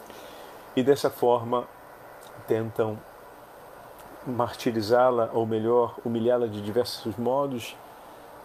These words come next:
através de sofrimentos físicos, tentando levá-la para ser abusada em um prostíbulo,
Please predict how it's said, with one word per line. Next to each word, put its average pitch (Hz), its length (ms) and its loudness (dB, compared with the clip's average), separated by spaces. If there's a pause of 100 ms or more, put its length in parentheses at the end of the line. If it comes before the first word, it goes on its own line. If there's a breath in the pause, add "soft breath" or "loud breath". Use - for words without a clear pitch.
(120)
através 110 400 2
de 107 60 -6
sofrimentos 113 640 -4
físicos, 123 880 -2
tentando 113 560 0
levá-la 113 500 2
para 107 240 -4
ser 117 320 -2 (960)
abusada 113 680 0
em 110 160 -2
um 110 100 -6
prostíbulo, 127 720 -2